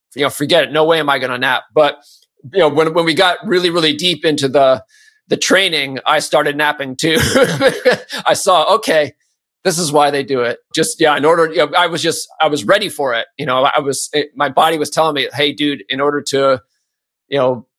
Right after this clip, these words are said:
be able to sustain this, this workload, you're gonna need a little bit more shut-eye. But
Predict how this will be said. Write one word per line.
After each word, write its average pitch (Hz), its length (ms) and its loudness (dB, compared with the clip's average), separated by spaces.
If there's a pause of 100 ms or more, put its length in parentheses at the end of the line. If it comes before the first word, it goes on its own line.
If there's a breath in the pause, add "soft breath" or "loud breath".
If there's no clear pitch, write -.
be 151 60 4
able 123 120 0
to 113 60 -10
sustain 131 460 -2
this, 123 260 -4
this 123 200 -8
workload, 127 480 0
you're 123 120 -2
gonna 131 180 0
need 123 140 -4
a 110 60 -4
little 120 180 0
bit 113 180 0 (140)
more 113 160 -2
shut-eye. 104 540 -2 (100)
But 131 180 0